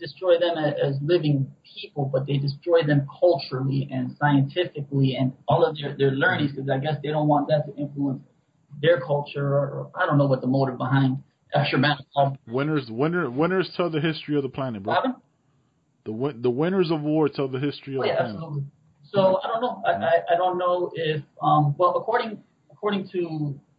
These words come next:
Speaker 1: to those texts, Akhenawi and the stuff that you're talking about, we're supposed to be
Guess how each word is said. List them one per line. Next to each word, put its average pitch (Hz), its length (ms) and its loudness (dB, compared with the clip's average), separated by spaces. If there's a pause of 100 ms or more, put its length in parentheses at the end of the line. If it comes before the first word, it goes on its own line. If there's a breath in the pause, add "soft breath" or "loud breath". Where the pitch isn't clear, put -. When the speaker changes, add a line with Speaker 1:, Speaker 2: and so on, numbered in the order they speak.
(260)
Speaker 1:
to 151 60 -4
those 202 300 4
texts, 147 280 0 (320)
Akhenawi 160 460 2
and 151 160 -2
the 147 60 -4
stuff 170 180 -2
that 165 80 -2
you're 196 100 4
talking 170 240 2
about, 147 300 2 (480)
we're 214 180 0
supposed 190 320 -4
to 165 60 -10
be 156 520 -4